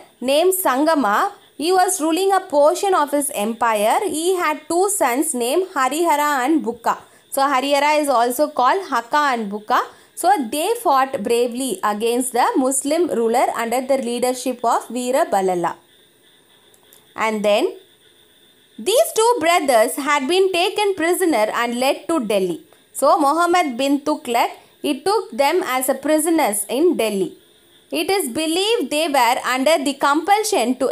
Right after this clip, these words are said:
embrace Islam. So it was believed that Muhammad bin Tughlaq, he forced the prisoners to convert into Islam. But the Delhi ruler, recognizing their valor,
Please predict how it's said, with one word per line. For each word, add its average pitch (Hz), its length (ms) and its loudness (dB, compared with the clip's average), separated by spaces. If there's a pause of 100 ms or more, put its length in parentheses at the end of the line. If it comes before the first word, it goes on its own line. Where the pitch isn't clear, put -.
embrace 294 560 2
Islam. 208 540 -2 (280)
So 285 120 -2
it 277 140 -2
was 269 240 0
believed 285 500 -2
that 269 320 0 (380)
Muhammad 320 440 2
bin 285 200 2
Tughlaq, 285 560 -2
he 330 360 -2
forced 349 480 4
the 247 100 0
prisoners 302 600 0
to 311 160 -2
convert 294 560 2
into 240 420 -2 (400)
Islam. 254 600 -2 (280)
But 240 400 0 (260)
the 247 140 0
Delhi 349 420 2
ruler, 339 380 2
recognizing 330 880 0
their 240 180 2
valor, 233 520 2